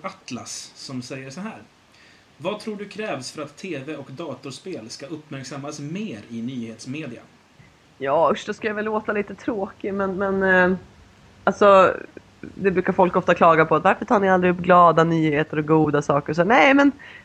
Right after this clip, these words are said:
Speaker 2: tyvärr, alltså, vi, nyheter är ofta inte positiva. Så jag kan tänka mig att, att dataspel skulle <laughs> uppmärksammas mer om det visar sig att man, till exempel den här våldsdiskussionen, att man skulle kunna koppla olika brott som har begåtts till,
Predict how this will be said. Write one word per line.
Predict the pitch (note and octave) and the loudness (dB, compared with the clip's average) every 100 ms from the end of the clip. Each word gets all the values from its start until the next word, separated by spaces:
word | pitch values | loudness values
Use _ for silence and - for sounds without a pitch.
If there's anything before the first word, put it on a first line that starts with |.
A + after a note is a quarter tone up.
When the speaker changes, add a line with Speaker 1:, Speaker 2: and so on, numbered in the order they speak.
| - | -2
Speaker 2:
tyvärr, | E4 A#3+ F4 A3+ | 4 6 6 6
alltså, | E3 D#3+ | 4 0
vi, | F3 G#3 | -4 -4
nyheter | C#4+ B3 C4 - | -2 -2 -2 -2
är | D4+ E4 | 0 2
ofta | F#4 - E3+ | 0 0 -2
inte | E3+ - | -2 -8
positiva. | A#2 - - F#2 D2+ F2 - _ _ | -12 -12 -10 -4 -2 -2 -8 _ _
Så | G#3+ | -6
jag | |
kan | B3 C4 | -4 -2
tänka | C#4 A3+ | 0 0
mig | G#3 G3 | 2 4
att, | G3 - | 2 0
att | E3+ F3 | -2 0
dataspel | F3 F3 E3 - E3 D#3+ D3 D3 - | 0 0 -4 -6 -4 -2 -4 -8 -10
skulle | - G3 E3 G3 G#3+ A#3 | -2 0 2 4 4 4
<laughs> | A3+ | 4
uppmärksammas | G3 - E3 - E3 D#3+ E3 | 2 2 -6 -2 -2 -2 -2
mer | F#3+ F3 | -2 -2
om | D#3 D3+ | -2 -2
det | D3+ | -4
visar | D3 D3 F3 | -4 -6 -4
sig | E3+ D3+ | -2 -4
att | C#3+ - | -6 -8
man, | D3 B2+ | -10 -8
till | - | -4
exempel | C4+ E3 E3 D#3 | 2 2 4 2
den | |
här | C#3+ | 2
våldsdiskussionen, | C#3 C#3+ - C#3+ - C#3 D3+ C3 C3 C3 | 2 -2 -2 -8 -8 -4 -2 0 2 0
att | C3 | 0
man | C3+ | -4
skulle | - C3 | -6 -10
kunna | - B2 | -8 -8
koppla | A#2+ - - B2 A2+ A2 - - - - | -8 -10 0 4 6 4 -4 -20 -14 2
olika | D3 C#3+ D3+ | 2 4 4
brott | C#3+ - | 2 -2
som | - C#3+ | -2 -2
har | |
begåtts | B2+ A#2+ A#2 - - | 0 2 0 -2 -6
till, | - A#2 A2 | -4 -2 -2